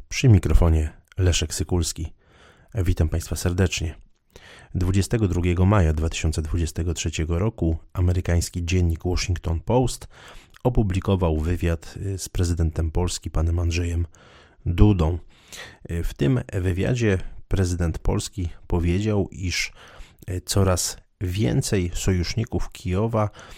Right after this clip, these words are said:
tych zachodnich sojuszników Kijowa, mm, przychyla się do idei zawarcia specjalnego porozumienia dla bezpieczeństwa Ukrainy, które byłoby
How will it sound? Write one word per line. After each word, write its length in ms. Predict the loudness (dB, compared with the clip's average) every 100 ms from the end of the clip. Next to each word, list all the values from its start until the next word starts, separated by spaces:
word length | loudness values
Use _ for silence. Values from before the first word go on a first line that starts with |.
| -20 -18 -4
tych 200 | -2 2
zachodnich 540 | 2 4 2 4 -2
sojuszników 560 | -2 -6 -6 -8 -8 -8
Kijowa, 500 | -4 0 2 2 0 -4 -20 -20 -12 -4
mm, 360 | 0 0 0
przychyla 600 | -2 0 2 2 2 4
się 200 | 2 0
do 280 | 0 0 0
idei 580 | -4 -2 2 2 2 -2 -8 -20 -10 -4
zawarcia 640 | 2 2 4 2 0 -4
specjalnego 680 | -2 -2 2 4 4 2 0
porozumienia 840 | 4 4 4 4 4 4 4 2
dla 320 | 2 2 0 -2
bezpieczeństwa 920 | -4 0 0 0 -2 0 0 0 -2
Ukrainy, 580 | -2 -2 -4 0 2 2
które 240 | 2 0 0
byłoby 520 | 2 2 2 2